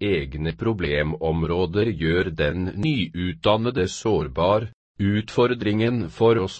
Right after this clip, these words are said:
veiledere var å lage trygge omgivelser som ga muligheter for en slik prosess. I etterkant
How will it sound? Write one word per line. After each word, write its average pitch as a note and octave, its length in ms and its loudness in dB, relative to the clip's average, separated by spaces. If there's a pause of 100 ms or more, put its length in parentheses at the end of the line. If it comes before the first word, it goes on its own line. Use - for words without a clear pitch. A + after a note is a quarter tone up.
veiledere E2 920 0
var D#2+ 380 2
å F2 220 -2
lage E2 580 0
trygge D2 440 -4
omgivelser E2+ 880 0
som F#2+ 300 -4
ga D#2+ 120 2
muligheter F2+ 920 0
for E2 300 -2
en F#2 360 0
slik F2+ 460 -4
prosess. E2+ 680 -4 (320)
I F#2+ 340 0
etterkant F2+ 960 -2